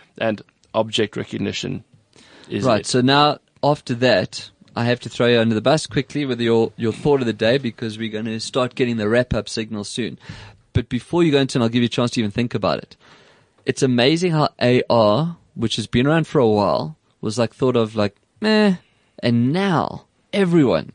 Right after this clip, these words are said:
Speaker 2: is focusing on A R. The biggest companies in the world are grabbing these guys and buying them up at a furious rate.
Speaker 1: Yeah.
Speaker 2: Um, you know, but, uh, well, I've got tons of stuff lined up. In fact,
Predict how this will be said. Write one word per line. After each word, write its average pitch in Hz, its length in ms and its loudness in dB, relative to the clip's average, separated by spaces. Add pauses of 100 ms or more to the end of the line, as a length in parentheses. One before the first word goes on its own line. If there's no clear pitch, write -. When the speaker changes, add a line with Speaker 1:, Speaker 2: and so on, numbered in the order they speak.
Speaker 2:
is 120 180 0
focusing - 520 -2
on 107 100 2
A 95 160 0
R. 101 220 0 (260)
The 131 80 -2
biggest 180 380 -2
companies 170 440 -2
in 147 60 -2
the 131 80 2
world 131 540 2 (360)
are 117 120 0 (360)
grabbing 143 420 2
these 123 140 0
guys 110 300 2
and 107 180 0
buying 110 300 2
them 110 160 2
up 104 160 -2
at 101 80 -4
a 98 60 -2
furious 123 560 0
rate. - 420 -8
Speaker 1:
Yeah. 104 160 -10 (260)
Speaker 2:
Um, 107 600 2
you 127 80 0
know, 107 220 0 (120)
but, - 320 -2
uh, 120 300 4 (800)
well, - 400 0 (320)
I've 113 160 -2
got - 180 -2
tons 127 260 0
of 113 80 -2
stuff - 280 -2
lined 104 180 2
up. 101 120 -2
In 107 120 -4
fact, - 500 -2